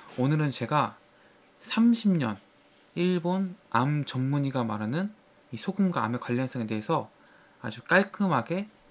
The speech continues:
정리해 드리도록 하겠습니다. 참고 도서는요, 지금 있는 암이 사라지는 식사라는 책이고요. 이 책의 저자는 와타요 다카오라는 분으로 삼십 년간 사천 여 건의 암 수술에 성공한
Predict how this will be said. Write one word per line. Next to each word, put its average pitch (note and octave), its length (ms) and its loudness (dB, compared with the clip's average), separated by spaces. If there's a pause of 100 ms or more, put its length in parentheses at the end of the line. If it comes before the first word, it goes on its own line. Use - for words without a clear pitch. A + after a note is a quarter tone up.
(180)
정리해 C#3 420 0
드리도록 A#2 420 -8
하겠습니다. - 500 -12 (1160)
참고 A#3 340 8
도서는요, C3+ 640 0 (420)
지금 F#3+ 440 6
있는 E3 260 2
암이 B2+ 260 2
사라지는 E3 520 -2
식사라는 A2+ 880 -4
책이고요. C3+ 640 -4 (400)
이 C3+ 60 -4
책의 E3+ 200 4
저자는 C3+ 560 0 (440)
와타요 E3 400 4
다카오라는 C#3+ 560 0
분으로 A#2+ 540 -2 (360)
삼십 G#3+ 420 6
년간 E3+ 540 2 (360)
사천 G#3+ 420 4
여 D3+ 120 0
건의 D3 520 -2
암 C3 280 0
수술에 D3 340 -6
성공한 D3 560 0